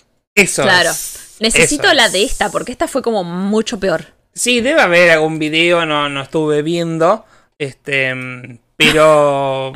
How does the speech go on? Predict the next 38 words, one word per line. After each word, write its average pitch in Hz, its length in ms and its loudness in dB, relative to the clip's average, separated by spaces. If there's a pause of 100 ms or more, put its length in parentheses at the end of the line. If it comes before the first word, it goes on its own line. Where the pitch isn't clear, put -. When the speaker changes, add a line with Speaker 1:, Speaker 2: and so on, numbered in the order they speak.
(140)
Speaker 1:
<laughs> - 160 -20
fue 247 200 2
muy... 254 800 0 (400)
Este, 156 720 -4 (760)
raro 196 520 2
todo, 202 540 4 (380)
porque 185 160 -4
primero 277 380 6
todo 285 140 6
el 254 300 2
mundo 226 360 0
diciendo, 202 300 2
"Bueno, 196 500 6
esto 208 240 2
debe 175 140 4
ser 170 240 -2
parte 165 460 4
de 147 840 -2
un 143 460 -6
sketch", 185 1000 4
como - 160 -8
Speaker 2:
Del 196 180 4
Speaker 1:
que 208 60 -4
Speaker 2:
mal 247 320 2
sketch. - 600 -4 (840)
Speaker 1:
Sí, 220 120 4
el 202 100 4
sketch, 262 180 0
Speaker 2:
De - 60 6
Speaker 1:
si 185 60 2
era 208 80 6
Speaker 2:
los 247 120 8
Speaker 1:
un 214 60 6
sketch, 240 140 6
Speaker 2:
Oscar. 165 140 2
Speaker 1:
era 185 520 4
un 180 180 2
sketch 175 380 2